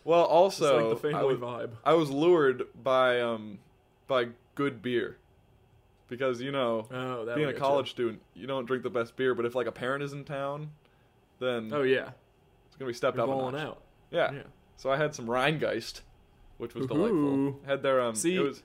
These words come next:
Speaker 2: I was lucky that one of my roommates worked at Rheingeist and got paid in beer half the time. So.
Speaker 1: Yeah.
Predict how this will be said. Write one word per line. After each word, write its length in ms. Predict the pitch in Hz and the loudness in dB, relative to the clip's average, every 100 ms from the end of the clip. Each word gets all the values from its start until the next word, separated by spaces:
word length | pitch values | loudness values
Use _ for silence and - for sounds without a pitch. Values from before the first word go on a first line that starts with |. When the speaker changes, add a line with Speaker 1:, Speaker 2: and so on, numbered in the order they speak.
| _ - | _ 0
Speaker 2:
I 180 | 147 | 2
was 220 | 185 190 156 | 4 2 2
lucky 440 | 160 156 147 147 | 0 2 4 4
that 200 | 127 135 107 | 4 2 2
one 120 | 135 | -2
of 80 | 117 | -2
my 140 | 123 | 0
roommates 420 | 127 127 117 127 | 2 2 0 -2
worked 340 | 120 127 123 - | -2 0 -2 -2
at 220 | 117 120 | -2 0
Rheingeist 760 | 113 110 110 107 85 - - - | -2 -4 -6 -4 -4 -6 -12 -12
and 160 | 123 117 | -10 -4
got 420 | 117 113 - - | -4 -4 -8 -8
paid 300 | 135 123 120 | -2 0 0
in 160 | 117 117 | -6 -6
beer 360 | 123 113 101 110 | -2 -2 -4 -6
half 240 | 120 104 - | -8 -8 -10
the 60 | |
time. 360 | 120 101 92 107 - | -12 -10 -10 -12 -10
So. 140 | - 127 | -2 0
Speaker 1:
Yeah. 60 | 117 | 0